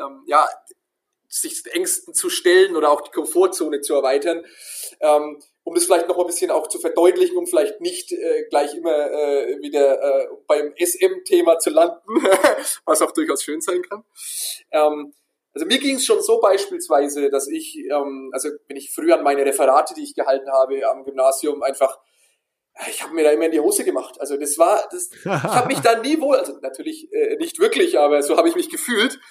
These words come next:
Speaker 1: Und,
Speaker 2: Ja.
Speaker 1: ähm, äh,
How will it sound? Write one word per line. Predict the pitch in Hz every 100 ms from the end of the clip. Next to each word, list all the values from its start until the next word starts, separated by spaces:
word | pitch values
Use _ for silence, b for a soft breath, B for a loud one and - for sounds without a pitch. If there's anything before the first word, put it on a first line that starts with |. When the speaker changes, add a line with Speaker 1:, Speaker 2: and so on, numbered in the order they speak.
| B B B B
Speaker 1:
Und, | - 165 160
Speaker 2:
Ja. | 127 120 160 160
Speaker 1:
ähm, | 156 147 _ _ _ _ _
äh, | - 302 -